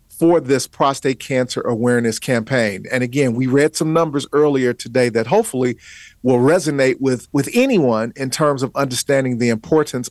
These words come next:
of the disproportionate, uh, incident rate and in some cases death rate of prostate cancer among African American men. And the three, uh, key,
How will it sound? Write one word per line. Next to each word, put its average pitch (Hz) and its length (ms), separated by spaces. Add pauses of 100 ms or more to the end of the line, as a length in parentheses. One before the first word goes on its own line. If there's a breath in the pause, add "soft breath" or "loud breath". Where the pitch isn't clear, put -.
of 127 220
the 117 100
disproportionate, 139 1040 (460 loud breath)
uh, 117 180
incident 170 460
rate 131 300
and 127 140
in 135 120
some 180 240
cases 139 400
death 127 340
rate 123 300
of 123 160
prostate 131 440
cancer 117 360
among 120 320
African 113 440
American 117 520
men. 131 240
And 107 120
the 104 100 (100)
three, 190 360 (520 loud breath)
uh, 113 240
key, 185 520